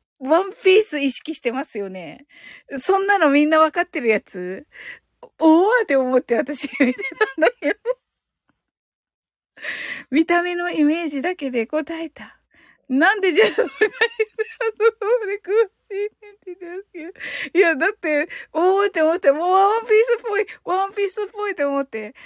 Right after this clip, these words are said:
うん、リト君が、えっと、宝島、あ、空じ-、空島、空島で、こんにちは、ありがとうを意味する言葉といえば何？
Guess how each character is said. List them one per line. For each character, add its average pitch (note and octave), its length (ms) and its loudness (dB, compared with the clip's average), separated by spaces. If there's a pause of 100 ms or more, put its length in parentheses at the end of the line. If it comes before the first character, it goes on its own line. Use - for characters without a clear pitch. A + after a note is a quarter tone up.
(200)
う G#3+ 280 -8
ん、 G3+ 40 -12
リ C#4 140 -8
ト G3+ 100 -8
君 G#3+ 300 -10
が、 F#3 180 -8 (320)
え G3+ 120 -4
っ G#3 40 -6
と、 F#3+ 200 -4
宝 C4 380 -6
島、 A#3+ 320 -8
あ、 G3 140 -8 (260)
空 D4+ 260 6
じ-、 D4+ 180 0 (120)
空 D#4 220 6
島、 D4+ 340 0
空 C#4+ 260 0
島 C#4 300 -2
で、 C4+ 360 0 (300)
こ C#4+ 100 2
ん D4 60 6
に D4 100 4
ち D4 120 -2
は、 C#4 180 2
あ A3+ 80 -2
り C4 100 -2
が B3+ 120 0
と G3 220 -2
う F#3 60 -2
を F#3 100 -6
意 A#3 100 -6
味 A3+ 120 -4
す G3+ 120 -10
る F3+ 220 -4
言 A3 200 -4
葉 B3 100 -4
と G3+ 140 -6
い G3+ 100 -4
え G#3+ 80 0
ば F#3+ 100 -4
何？ A#3+ 320 -4